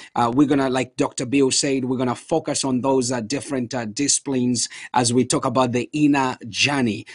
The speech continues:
the inner journey. This is power-packed, uh, uh, uh, you know, resources and the information that you need, that I need to excel. Now, where can people go to learn more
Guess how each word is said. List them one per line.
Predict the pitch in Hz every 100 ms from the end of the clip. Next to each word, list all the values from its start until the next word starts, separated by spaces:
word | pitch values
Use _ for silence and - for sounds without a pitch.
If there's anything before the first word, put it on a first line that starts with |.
| -
the | - -
inner | 160 139
journey. | 123 131 117
This | 117 - 185 -
is | 123 -
power-packed, | - 147 151 131 117 160 - - 120 131 - 165 160 - -
uh, | 135 123 -
uh, | 117 -
uh, | 110 113
you | 123
know, | 123 113
resources | 113 147 135 - 151 135 135 123
and | 120
the | 120
information | 151 147 143 135 139 127 139 120 - - -
that | 95 139 120 -
you | 139 170
need, | 160 151 143 123 101
that | 120 139
I | 135 135
need | 139 156 151 135 127
to | - 139
excel. | 127 117 - - 123 110 110
Now, | 143 131 - _ _ _ - - -
where | 123 185 220
can | 214 190 175
people | 185 190 175
go | 131 151 156
to | 151 143
learn | 135 147 147
more | 139 135 127 120